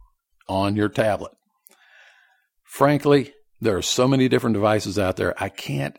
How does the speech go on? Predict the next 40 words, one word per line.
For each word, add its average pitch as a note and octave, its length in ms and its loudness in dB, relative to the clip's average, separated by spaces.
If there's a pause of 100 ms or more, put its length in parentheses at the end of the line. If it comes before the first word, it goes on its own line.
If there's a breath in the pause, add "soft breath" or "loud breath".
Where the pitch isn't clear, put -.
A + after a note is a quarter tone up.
really B2 480 0
advise G#2 480 -2
you F2+ 80 -4
in D#2+ 80 -6
how G2+ 300 -6
to F#2+ 100 -8
do G2+ 200 0
that, E2 280 -6
other C3 200 2
than B2 360 2
I G#2+ 100 -2
can F#2+ 180 -4
say A#2 360 2
that G2 240 -6
I G2+ 160 -4
know G2+ 340 0
it F2+ 80 -2
exists. A#2+ 880 -2 (400)
I F#2 100 -4
know A2 200 2
there G2+ 200 0
is, A#2+ 420 2
there G#2+ 300 -4
are A2+ 280 6
unzip A2+ 680 -2
utilities A2+ 540 -2
for F#2 160 -4
a - 20 -8
tablet. - 380 -2 (1700 loud breath)
But G#2+ 120 -10
just C#3 280 2
bear C3 200 8
in D#3 120 4
mind C3+ 500 2 (280)
that G#2 380 -2 (440)
all D#3 380 6
of C#3+ 100 2
my A#2 180 2
video F#2+ 440 0
lessons E2+ 640 -6